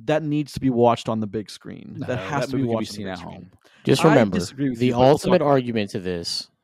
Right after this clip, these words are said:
Speaker 3: and I won't say any more after this statement, okay, is that Netflix doesn't see it that way at all. They don't. So
Speaker 1: Well, Netflix is also, they also banked on something that hasn't happened yet.
Speaker 3: Sure, but
Speaker 1: And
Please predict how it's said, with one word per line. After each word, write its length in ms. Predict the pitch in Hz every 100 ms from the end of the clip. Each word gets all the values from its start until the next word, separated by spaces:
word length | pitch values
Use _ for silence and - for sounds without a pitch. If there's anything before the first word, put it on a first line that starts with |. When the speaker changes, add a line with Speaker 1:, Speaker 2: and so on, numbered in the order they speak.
| -
Speaker 3:
and 160 | 107
I 80 | 95
won't 220 | 101 110 -
say 140 | 110
any 140 | 110
more 200 | 110 113
after 240 | 107 107 104
this 180 | 98 104
statement, 440 | - 87 - - 82
okay, 340 | - 90 87 _ _ _ _ _ _ _ _
is 440 | 120 110 95 98 - -
that 140 | 95
Netflix 540 | 104 156 - 156 147 -
doesn't 320 | 120 127 113
see 200 | - 110
it 140 | 92
that 180 | 87 80
way 320 | 69 64 - _ _ _ _ _ _ _ _ -
at 180 | 101 120
all. 400 | 98 - _ _ _ _ _ _ _
They 120 | 107 104
don't. 440 | 101 85 - _ _ _ _ _ _ _
So 580 | - 120 95 87 80 78 _ _ _ -
Speaker 1:
Well, 240 | 160 143
Netflix 500 | 139 156 127 151 -
is 60 | 139
also, 600 | 131 - 131 120 117 - _ _
they 160 | 135 196
also 260 | 185 170 135
banked 300 | 135 135 127
on 100 | 123
something 240 | 127 117
that 100 | 110
hasn't 240 | 117 98
happened 360 | 107 107 - 101
yet. 240 | 85 71 _ _ _ -
Speaker 3:
Sure, 360 | - 170 240 - _ -
but 280 | 117 110
Speaker 1:
And 100 | 123